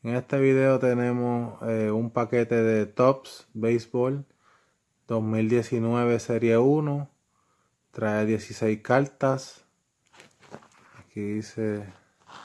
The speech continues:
Highlight Cards.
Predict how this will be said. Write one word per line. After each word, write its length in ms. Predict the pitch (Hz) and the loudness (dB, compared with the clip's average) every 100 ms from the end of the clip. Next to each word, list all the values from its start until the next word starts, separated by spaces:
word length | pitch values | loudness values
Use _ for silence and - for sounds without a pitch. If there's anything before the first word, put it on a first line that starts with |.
| - - - _ _ _ _ _ _ - _ _ _ _ _ - | -20 -20 -20 _ _ _ _ _ _ -20 _ _ _ _ _ -8
Highlight 440 | 117 117 110 98 | -2 0 0 -4
Cards. 760 | - 127 139 135 - - - | -2 0 0 -2 -10 -20 -20